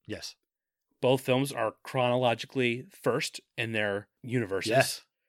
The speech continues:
Speaker 2: And both films serve as the final film before the big team film. Captain America came out right before the Avengers.
Speaker 1: This came out right
Speaker 2: This
Speaker 1: before
Speaker 2: came out
Speaker 1: Justice
Speaker 2: right
Speaker 1: League,
Speaker 2: before
Speaker 1: didn't it?
Speaker 2: Justice League.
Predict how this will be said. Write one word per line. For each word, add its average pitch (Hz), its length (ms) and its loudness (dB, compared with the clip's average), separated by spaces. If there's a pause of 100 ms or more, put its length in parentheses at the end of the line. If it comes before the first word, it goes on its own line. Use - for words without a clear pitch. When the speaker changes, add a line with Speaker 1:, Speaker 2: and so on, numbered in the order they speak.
Speaker 2:
And 120 400 2
both 139 260 6
films 143 400 0
serve 139 180 2
as 123 100 0
the 117 60 -12
final 135 260 4
film 131 180 0
before 120 240 -6
the 110 80 -8
big 104 240 -2
team 180 320 2
film. 87 340 -6 (340)
Captain 123 260 2
America 123 220 2
came 131 160 -2
out 113 100 2
right 113 140 -2
before - 200 -4
the 120 60 0
Avengers. 110 540 -4 (360)
Speaker 1:
This 139 140 -6
came 117 140 -4
out 104 80 -4
right 101 60 -2
Speaker 2:
This 120 160 2
Speaker 1:
before 127 140 2
Speaker 2:
came 127 60 2
out 123 40 4
Speaker 1:
Justice 113 60 -2
Speaker 2:
right 110 60 -2
Speaker 1:
League, 98 80 -4
Speaker 2:
before 113 100 2
Speaker 1:
didn't 110 80 2
it? 135 40 8
Speaker 2:
Justice - 300 0
League. 85 220 -10